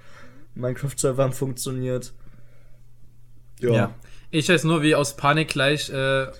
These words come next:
Speaker 2: wir haben ja so eine Freundes-WhatsApp-Gruppe auch, äh, aus einem Freundeskreis, wo Jörg und ich drin sind.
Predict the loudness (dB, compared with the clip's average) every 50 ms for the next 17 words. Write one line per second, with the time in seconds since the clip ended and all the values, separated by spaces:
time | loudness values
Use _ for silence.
0 | -14 -14 -12 -6 -4 -2 0 0 0 0 0 0 0 0 0 0 0 -2 -6 -8
1 | -6 -2 0 2 2 2 0 0 -2 -4 -4 -4 -6 -6 -6 -4 -4 -2 0 0
2 | 0 0 -2 -4 -8 -8 -6 -4 -4 -4 -4 -4 -4 -2 -2 -2 -2 -2 -4 -4
3 | -6 -6 -4 -2 0 0 0 0 -2 -2 -4 -4 -4 -4 -4 -4 -2 -2 -2 -2
4 | -2 -4